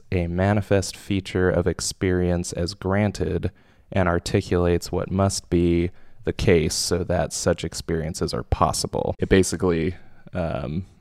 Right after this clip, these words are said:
I guess, means that, like, we are all, we are all obviously living in God's reality, and so I'm going to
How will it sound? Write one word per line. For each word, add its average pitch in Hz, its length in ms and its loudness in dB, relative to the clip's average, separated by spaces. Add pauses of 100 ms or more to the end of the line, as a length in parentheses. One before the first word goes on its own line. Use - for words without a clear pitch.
(160)
I 90 100 -2
guess, 85 260 0
means 82 400 0
that, 71 260 2
like, 71 340 2
we 90 320 6
are 87 140 8
all, 82 480 8 (1200)
we 98 120 10
are 92 140 12
all 90 460 12
obviously 90 500 6
living 82 320 6
in 82 120 2
God's 82 340 4
reality, 76 680 4 (320)
and 82 220 2
so 69 480 8
I'm 71 320 2
going 73 400 4
to 67 480 2